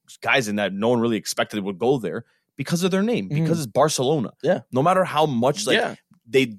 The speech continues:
Speaker 1: like, they don't have the money to support it, people will still go there and try and, and take pay cuts and, and
Speaker 2: It's
Speaker 1: do
Speaker 2: true,
Speaker 1: whatever they
Speaker 2: dude.
Speaker 1: gotta do. Like, Joao Felix took
Speaker 2: It's
Speaker 1: a pay
Speaker 2: true,
Speaker 1: cut to
Speaker 2: dude.
Speaker 1: go there.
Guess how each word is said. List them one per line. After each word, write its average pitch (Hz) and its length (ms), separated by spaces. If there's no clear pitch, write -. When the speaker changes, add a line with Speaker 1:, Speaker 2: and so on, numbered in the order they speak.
Speaker 1:
like, 117 140
they 127 80
don't 127 340
have 120 240
the 117 80
money 113 260
to 117 140
support 113 400
it, 208 160
people 180 260
will 180 140
still 170 180
go 156 240
there 131 160
and 123 200
try 123 160
and, 120 140
and 117 200
take - 240
pay 139 180
cuts 113 300
and, 107 180
and 107 100
Speaker 2:
It's 107 80
Speaker 1:
do 120 60
Speaker 2:
true, 143 60
Speaker 1:
whatever 143 240
they 139 80
Speaker 2:
dude. - 20
Speaker 1:
gotta 131 160
do. 135 220
Like, 87 120
Joao 131 200
Felix 165 320
took 160 160
Speaker 2:
It's - 100
Speaker 1:
a - 80
pay 302 60
Speaker 2:
true, 277 80
Speaker 1:
cut 202 100
to 147 60
Speaker 2:
dude. 139 80
Speaker 1:
go 156 160
there. 85 180